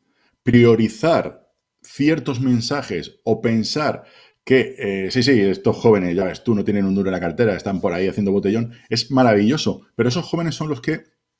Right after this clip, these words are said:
al final se mueven en un entorno digital mucho mejor que nosotros y entienden todo lo digital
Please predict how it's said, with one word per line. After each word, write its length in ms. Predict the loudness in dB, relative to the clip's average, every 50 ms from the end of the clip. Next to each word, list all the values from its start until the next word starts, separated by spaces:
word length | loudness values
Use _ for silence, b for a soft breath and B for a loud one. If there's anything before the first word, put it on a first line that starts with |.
| _ _ _ _ -6
al 180 | -4 -4 -4
final 600 | -6 -6 -6 -4 -2 0 0 0 0 -2 -4 -8 b b b b b b b
se 160 | b -2 0
mueven 300 | 2 4 4 4 4 4
en 100 | 4 6
un 120 | 4 4 4
entorno 760 | 2 2 2 2 2 2 2 2 0 -2 -2 -6 -10 -16 _ -12
digital 720 | -8 -8 -8 -6 -8 -10 -8 -4 -4 -2 -2 -4 -6 -10 b b b b b b -2
mucho 240 | 2 2 2 2 2
mejor 260 | 2 2 2 0 -2
que 120 | -2 -2 -4
nosotros 580 | -4 -4 -6 -8 -8 -8 -8 -8 -10 -12 -8 -2
y 120 | 2 4
entienden 840 | 4 4 4 2 0 0 0 2 2 2 0 -2 -2 -4 -6 -10 -6 _
todo 220 | 2 4 4 4 4
lo 100 | 2 0
digital 560 | -2 -4 -6 -6 -6 -6 -6 -6 -6 -10